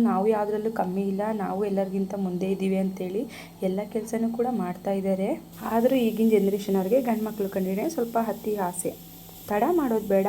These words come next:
ಮ್ಯಾಟರ್‌ಗೆ ಬಂದ್ಬಿಡ್ತೀನಿ. ಮೊದಲಿಗೆ ಏನಂದ್ರೆ, ಮೊದಲನೇದಾಗಿ ನಿಮ್ಮ ಹೊಟ್ಟೆನಲ್ಲಿ ಬೇಬಿ ಬಾಯ್ ಇದೆ ಅನ್ನೋದಾಗಿದ್ರೆ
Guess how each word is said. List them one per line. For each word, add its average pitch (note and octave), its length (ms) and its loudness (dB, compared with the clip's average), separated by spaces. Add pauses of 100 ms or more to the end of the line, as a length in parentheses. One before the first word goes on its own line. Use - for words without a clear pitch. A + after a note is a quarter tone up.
ಮ್ಯಾಟರ್‌ಗೆ A#3 480 2
ಬಂದ್ಬಿಡ್ತೀನಿ. G3 720 2 (440)
ಮೊದಲಿಗೆ A#3+ 440 2 (140)
ಏನಂದ್ರೆ, A3 420 0 (400)
ಮೊದಲನೇದಾಗಿ A#3 880 2
ನಿಮ್ಮ A#3 220 4
ಹೊಟ್ಟೆನಲ್ಲಿ A3 640 0
ಬೇಬಿ A#3 340 6
ಬಾಯ್ C4+ 180 2
ಇದೆ G#3+ 160 0
ಅನ್ನೋದಾಗಿದ್ರೆ F#3 560 -2